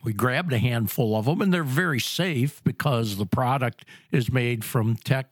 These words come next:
and food grade materials. So it's, uh, very safe to handle. If you get it on yourself, you don't have to worry about it. Yeah, it'll burn a cut, or, you know, you wouldn't wanna get it in your eye. It would give you some,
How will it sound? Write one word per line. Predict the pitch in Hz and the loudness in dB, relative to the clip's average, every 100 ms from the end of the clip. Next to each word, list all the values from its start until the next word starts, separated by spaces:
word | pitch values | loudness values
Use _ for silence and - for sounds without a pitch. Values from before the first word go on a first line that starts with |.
| - | -2
and | 123 107 | 0 2
food | - 139 120 | 2 0 2
grade | 127 123 107 | 0 2 0
materials. | 110 - 156 165 127 117 127 - - - - - - | 0 2 0 2 2 2 0 -4 -14 -20 -20 -20 -14
So | - 123 117 | -2 0 0
it's, | 110 - - | -4 -6 -2
uh, | 113 110 | 0 0
very | 107 123 113 | 2 0 0
safe | - 123 113 - | -2 -2 -2 -2
to | 92 | -2
handle. | 117 123 135 131 123 | 0 0 2 2 0
If | 123 | 0
you | 120 | 0
get | 101 113 | 0 2
it | 117 | 2
on | 113 117 | 2 2
yourself, | 110 - 110 117 | 0 0 -2 0
you | 117 | 0
don't | 110 | 2
have | 110 110 | 0 0
to | |
worry | 104 104 117 120 | 0 2 2 0
about | 104 110 110 110 | 0 0 0 0
it. | 135 | 0
Yeah, | 139 165 147 | 0 2 0
it'll | 160 | -2
burn | 120 117 135 135 | 0 0 2 0
a | 139 | -2
cut, | - 143 147 123 135 - - - - _ | -2 0 0 -2 -4 -10 -16 -20 -20 _
or, | 123 113 107 107 110 | 0 2 2 0 0
you | 123 | 0
know, | 117 104 | 2 2
you | 110 131 | 2 2
wouldn't | 131 120 | 2 2
wanna | 120 | 2
get | 107 117 | 0 0
it | 113 | 2
in | 113 107 | 2 2
your | 98 107 | 2 2
eye. | 139 131 117 | 2 0 0
It | 117 | 0
would | 107 95 | 0 0
give | 117 101 | 0 2
you | 104 | 0
some, | 92 - 101 98 | 0 0 2 0